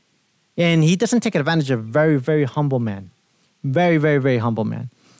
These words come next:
He doesn't take advantage of everything, but now that company needs him and uses him for every single thing because of all the skills that he has. All of them. So, well, that's when it comes to guide number eight, is to make sure that you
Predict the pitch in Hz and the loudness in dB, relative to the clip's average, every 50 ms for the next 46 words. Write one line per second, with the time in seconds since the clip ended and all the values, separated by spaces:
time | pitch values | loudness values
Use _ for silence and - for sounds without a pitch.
0 | _ _ _ _ _ - 151 185 196 180 196 175 175 143 160 165 170 151 165 156 | _ _ _ _ _ -2 0 0 0 0 0 -2 -2 0 0 0 0 0 0 -2
1 | 156 131 104 156 156 165 - - 147 135 113 139 135 139 139 139 156 147 - - | -2 -2 -2 -2 -2 -2 -2 0 0 0 0 0 0 0 0 0 -2 -4 -4 -4
2 | 165 156 - 160 151 143 139 143 165 170 - - 156 139 127 120 139 143 135 156 | -4 -4 -2 -2 0 0 0 0 0 0 0 -2 -2 -2 0 0 0 -2 -2 -4
3 | 147 - 147 139 - - 123 - - _ - 151 170 175 160 151 151 139 - - | -4 -4 -4 -4 -6 -8 -12 -12 -14 _ -4 -2 -2 0 0 0 -2 -2 -2 -2
4 | 147 139 135 127 - 147 147 143 135 139 - 139 120 117 110 - - 160 165 170 | -2 -2 -4 -4 -4 -2 -2 -2 -2 -2 -2 -4 -4 -4 -6 -4 -2 0 2 2
5 | 170 151 143 131 - - - - 151 151 139 123 147 131 110 131 139 120 - 131 | 2 0 -2 -4 -6 -6 -4 -2 0 0 0 0 -2 -2 -2 -2 -4 -4 -4 -8
6 | 131 147 185 196 156 117 - - - - _ _ _ _ _ _ _ _ _ _ | -10 -8 -8 -10 -10 -12 -14 -16 -18 -20 _ _ _ _ _ _ _ _ _ _
7 | _ _ _ - - 196 254 285 269 208 123 98 92 92 - _ _ _ _ _ | _ _ _ -4 -2 0 0 0 0 0 -2 -4 -4 -8 -16 _ _ _ _ _
8 | _ _ _ _ _ _ _ _ _ _ _ _ _ _ _ _ _ - 143 - | _ _ _ _ _ _ _ _ _ _ _ _ _ _ _ _ _ -6 -4 -2
9 | - 175 170 160 151 135 123 - - - - - _ _ _ _ _ _ _ _ | 0 2 2 2 2 0 -2 -6 -16 -20 -20 -20 _ _ _ _ _ _ _ _
10 | _ _ _ 151 147 156 151 180 185 202 202 - - 202 202 185 - - 165 170 | _ _ _ -2 0 0 0 0 0 0 -2 -2 -2 0 0 0 0 0 0 0
11 | 151 - - - 165 151 147 143 139 131 127 156 156 160 160 165 151 147 - - | -2 -2 -2 0 2 2 4 4 2 2 0 0 0 0 0 0 0 -2 -2 -2
12 | 143 160 170 156 147 131 - - 139 135 139 143 - - - 160 160 143 - - | -2 -2 0 0 -2 -4 -4 -2 0 0 0 0 0 0 0 0 0 -2 -2 0
13 | 135 131 123 117 - | 0 0 0 -2 -4